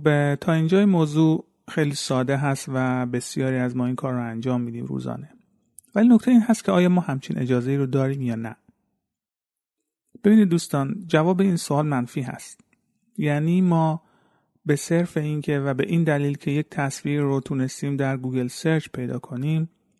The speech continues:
این اجازه رو نداریم که اون تصویر رو در وبسایت و وبلاگمون استفاده کنیم. اکثر تصاویری که در گوگل سرچ می‌کنیم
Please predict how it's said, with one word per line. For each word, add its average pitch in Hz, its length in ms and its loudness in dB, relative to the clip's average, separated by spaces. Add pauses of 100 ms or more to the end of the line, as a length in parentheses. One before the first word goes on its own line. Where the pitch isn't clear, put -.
(380)
این 208 140 2
اجازه 160 380 4
رو 180 80 2
نداریم 165 560 2
که 135 120 -6
اون 131 140 -2
تصویر 131 500 -6
رو 135 80 -2
در 123 220 -4
وبسایت 123 680 -6
و 123 180 -4
وبلاگمون 120 760 -6
استفاده 127 560 -6
کنیم. - 320 -14 (1700)
اکثر 214 400 0
تصاویری 156 460 0
که 156 120 -4
در 135 200 -2
گوگل 135 340 -2
سرچ 131 420 -4
می‌کنیم 143 640 -4